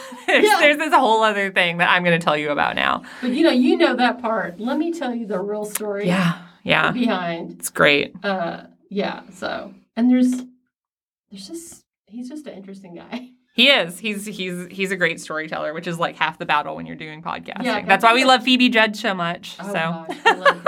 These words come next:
Speaker 2: I love, I could talk about her too.
Speaker 1: <laughs> Phoebe
Speaker 2: I love
Speaker 1: Judge is
Speaker 2: Criminal.
Speaker 1: delightful. Criminal's great. Have you
Speaker 2: Oh.
Speaker 1: listened to Phoebe Reads a Mystery?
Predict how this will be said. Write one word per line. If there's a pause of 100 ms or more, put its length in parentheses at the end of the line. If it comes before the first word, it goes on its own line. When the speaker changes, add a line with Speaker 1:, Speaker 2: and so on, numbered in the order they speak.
Speaker 2:
I
love,
I
could
talk (160)
about
her
too.
Speaker 1:
<laughs>
Phoebe
Speaker 2:
I
love
Speaker 1:
Judge
is
Speaker 2:
Criminal.
Speaker 1:
delightful.
Criminal's
great. (160)
Have
you
Speaker 2:
Oh.
Speaker 1:
listened
to
Phoebe
Reads
a
Mystery?